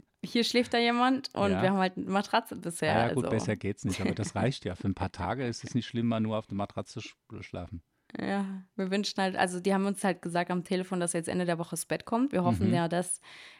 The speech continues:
Speaker 1: äh, wir haben schon unserem Hausmeister Bescheid gesagt, dass er es dann entgegennimmt, aber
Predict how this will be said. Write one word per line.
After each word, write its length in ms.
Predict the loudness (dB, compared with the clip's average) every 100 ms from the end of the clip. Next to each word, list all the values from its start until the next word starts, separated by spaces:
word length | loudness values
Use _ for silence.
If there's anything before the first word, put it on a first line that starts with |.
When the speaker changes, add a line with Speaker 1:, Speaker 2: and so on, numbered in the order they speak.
| _ -4
Speaker 1:
äh, 380 | 0 2 0 0
wir 80 |
haben 100 | 0
schon 180 | 0 -2
unserem 220 | 0 0
Hausmeister 400 | 0 0 -4 -4
Bescheid 300 | -2 0 -2 0
gesagt, 220 | -2 -2
dass 100 | -2
er 40 | -2
es 80 |
dann 180 | 0 0
entgegennimmt, 640 | -2 0 2 2 2 0 0
aber 400 | 2 2 2